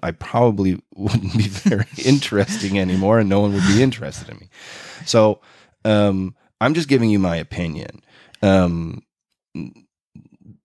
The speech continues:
Speaker 1: the, at the end of the day, and I hate that, I wish I hadn't have said it, so let's just erase that. Um, are you getting an audience? Are they entertained?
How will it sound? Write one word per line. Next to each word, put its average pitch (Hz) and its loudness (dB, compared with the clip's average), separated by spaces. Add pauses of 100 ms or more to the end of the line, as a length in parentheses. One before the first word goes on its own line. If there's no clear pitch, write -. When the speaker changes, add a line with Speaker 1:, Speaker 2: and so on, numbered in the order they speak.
(640)
Speaker 1:
the, - -2 (200)
at 107 0
the 120 4
end 190 4
of 180 -2
the 127 0
day, 90 -2
and 92 0
I 87 0
hate 135 0
that, 95 -6
I 82 -8
wish 101 -2
I 95 0
hadn't 87 -2
have - -8
said - -6
it, - -12
so 82 -8
let's 110 -2
just - -6
erase 80 -4
that. - -10 (440)
Um, 92 2 (880)
are 104 2
you 131 4
getting 165 0
an 156 2
audience? 175 -4 (800)
Are 104 2
they 120 2
entertained? 143 -2